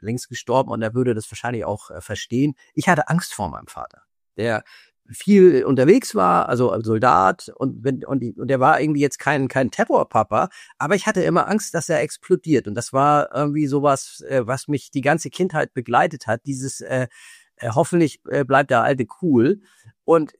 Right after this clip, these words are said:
wa-, das, was ich mir am Anfang vorgenommen habe und was ich ganz wichtig fand, war, meine Kinder sollen nie Angst vor mir haben. Respekt, okay, also auch anerkennen, dass man bestimmte Regeln und Grenzen setzt, aber dieses Thema Angst, äh, äh, und angsteinflößend und „Warte, bis Papa kommt“, so diese Nummern, die man früher so kannte,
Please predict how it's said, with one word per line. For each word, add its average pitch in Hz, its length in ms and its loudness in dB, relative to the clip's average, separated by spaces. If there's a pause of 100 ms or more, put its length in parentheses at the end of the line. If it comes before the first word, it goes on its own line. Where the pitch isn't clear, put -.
(300)
wa-, - 180 -6
das, - 240 -4
was 156 120 -2
ich 156 100 -4
mir 156 120 2
am 143 100 -2
Anfang 180 360 2
vorgenommen 139 480 2
habe 143 160 2
und 139 80 -2
was 143 220 -4
ich 143 140 -12
ganz - 280 -2
wichtig 165 340 -4
fand, 139 240 -4
war, 127 320 4 (380)
meine 135 220 -2
Kinder 160 300 2
sollen 147 260 2
nie 180 220 -2
Angst - 280 -2
vor 95 140 -6
mir 82 220 -8
haben. - 200 -14
Respekt, 135 460 -2
okay, 226 420 2
also 135 320 -2
auch - 280 -4
anerkennen, 156 560 2
dass 135 160 0
man 127 220 2
bestimmte 123 340 -2
Regeln 127 480 2
und 120 120 -2
Grenzen 123 380 -2
setzt, 143 400 -2
aber 139 300 4
dieses 139 400 -8
Thema 139 320 2
Angst, - 600 -4
äh, 127 520 0
äh, 117 40 -2
und 117 220 -6
angsteinflößend 139 840 -6
und 117 200 -6
„Warte, 135 260 2
bis 127 160 -2
Papa 143 340 -8
kommt“, 151 340 0
so 127 80 -6
diese 131 220 -2
Nummern, 147 300 2
die 135 80 0
man 131 160 -2
früher 165 240 0
so 127 140 -2
kannte, 151 420 0